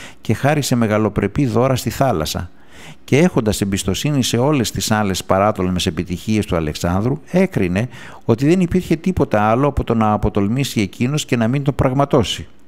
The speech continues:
Όταν λοιπόν σταμάτησαν τα μελτέμια, που όλη την περίοδο του θέρος φυσούσαν από το πέλαγος προς το εσωτερικό της χώρας και καθιστούσαν αδύνατο τον πλού, τότε ξεκίνησαν την εποχή που στην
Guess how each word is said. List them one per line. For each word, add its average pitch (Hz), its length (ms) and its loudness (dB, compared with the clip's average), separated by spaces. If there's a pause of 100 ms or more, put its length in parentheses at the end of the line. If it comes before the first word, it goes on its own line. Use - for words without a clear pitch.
(1080)
Όταν 139 260 2
λοιπόν 127 260 0
σταμάτησαν 104 580 0
τα 85 100 -4
μελτέμια, 82 640 -2 (340)
που 98 120 0
όλη 127 180 4
την 110 180 0
περίοδο 104 440 2
του 92 120 -2
θέρος 95 420 0
φυσούσαν 98 520 -2
από 90 160 -2
το 85 120 -4
πέλαγος 92 480 -2
προς 92 160 -4
το 92 80 -2
εσωτερικό 82 460 -2
της 85 160 -4
χώρας 95 420 -2
και 92 100 -4
καθιστούσαν 104 640 -2
αδύνατο 110 480 0
τον 87 280 -2
πλού, 98 300 0 (440)
τότε 151 220 4
ξεκίνησαν 104 880 0
την 95 160 -2
εποχή 90 360 -2
που 120 120 0
στην 101 280 -2